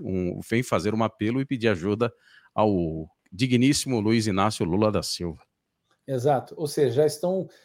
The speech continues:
Speaker 2: já estão contando que o Lula vai, é, subir a rampa, né? Que não vai ter repercussão nenhuma, que não vai ter retalia-, é, não retaliação, né? Resposta nenhuma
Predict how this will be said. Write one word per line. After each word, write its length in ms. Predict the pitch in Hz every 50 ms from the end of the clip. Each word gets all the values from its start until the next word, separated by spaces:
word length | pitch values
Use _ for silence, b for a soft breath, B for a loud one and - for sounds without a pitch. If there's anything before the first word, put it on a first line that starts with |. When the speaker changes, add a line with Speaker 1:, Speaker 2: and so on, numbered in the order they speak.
| b b b
Speaker 2:
já 100 | b 147
estão 260 | 147 147 - 202 285
contando 680 | - - 240 220 170 147 - 208 220 247 254 254 247 240
que 120 | 240 -
o 60 | 208 170
Lula 540 | 156 165 185 202 214 220 214 208 190 - - _ -
vai, 500 | 139 117 131 147 170 185 190 185 175 - _ _ -
é, 200 | 135 131 123 117
subir 340 | - - 135 120 117 127
a 60 | 147 139
rampa, 480 | 127 139 151 180 190 - 190 180 170 _ _ _
né? 300 | _ 95 110 143 165 170 _ _ _ _ _ _ _ _ _
Que 100 | - 139
não 180 | 135 143 139 127
vai 160 | 135 135 127
ter 400 | 127 - 139 135 127 113 117 117
repercussão 640 | 107 117 131 131 - 135 123 - - - - 117 120
nenhuma, 440 | 139 170 160 160 180 185 165 127 120
que 120 | - 135
não 160 | 127 139 139
vai 140 | 131 131 123
ter 320 | 120 - 139 127 120 113
retalia-, 520 | 107 131 156 147 143 123 123 123 120 123 - 131
é, 160 | 123 117 113
não 140 | 143 180 175
retaliação, 680 | 160 165 165 156 139 131 131 117 - - 139 127 123
né? 80 | 131
Resposta 640 | 127 120 143 131 - - - 160 139 120 - - 147
nenhuma 420 | 135 131 131 139 165 185 190 190